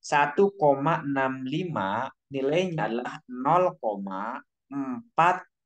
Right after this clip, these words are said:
lima kosong lima. Oke. Satu koma enam lima nilainya, eh,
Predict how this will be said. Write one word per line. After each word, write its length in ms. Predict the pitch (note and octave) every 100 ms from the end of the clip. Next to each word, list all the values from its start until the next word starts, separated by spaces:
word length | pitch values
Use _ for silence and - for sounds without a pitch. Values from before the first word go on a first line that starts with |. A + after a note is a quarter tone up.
| _
lima 720 | C3+ C#3+ D3+ D3+ D3+ D#3 D3+ D3+
kosong 720 | - C#3 C#3 C#3 - C#3+ C#3+ C#3
lima. 400 | C3+ C3 C#3 G2 D#2+ _ _ _ _ _ _ _ -
Oke. 160 | C3+ F3 - _ _ _ _ _ _ _ _ _ _ _ _ _ _ _ _ _ _ _ _ _ _ -
Satu 400 | G#2+ G#2 F#2+ -
koma 320 | D3 D#3 B2
enam 160 | B2
lima 640 | A2+ G#2+ F#2+ G#2 C3+ E3+ F#3 D3+
nilainya, 640 | A2+ G#2 G2+ B2 G3 - _ _ _ _ _ _ _ _ _ _ -
eh, 840 | A#2 A#2 A#2 A#2+ A#2 A#2 A#2 A#2